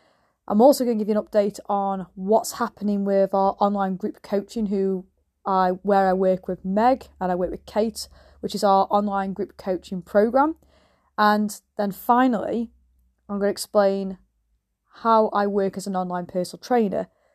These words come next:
Those who listen to this who are local to me know obviously how I work as a one-to-one coach. I'm a mobile personal trainer based in Stone, Staffordshire.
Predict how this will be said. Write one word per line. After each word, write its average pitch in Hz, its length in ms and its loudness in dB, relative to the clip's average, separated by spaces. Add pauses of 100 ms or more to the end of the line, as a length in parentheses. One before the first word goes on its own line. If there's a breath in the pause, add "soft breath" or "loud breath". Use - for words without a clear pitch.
(280)
Those 254 360 2
who 269 60 -4
listen 233 260 -4
to - 100 -12
this 208 220 -6
who 208 120 -4
are 190 120 2
local 202 640 -2
to - 160 -14
me 190 320 -10 (800)
know 202 260 4
obviously 175 240 -2
how 185 140 0
I 180 60 4
work 180 240 0
as 185 80 -14
a 180 40 -12
one-to-one 180 440 -6
coach. - 360 -12
I'm 190 120 -2
a 185 40 -2
mobile 214 440 4
personal 185 300 -6
trainer 175 500 -8
based 185 280 -6
in 180 120 -10
Stone, 175 380 -4
Staffordshire. - 640 -8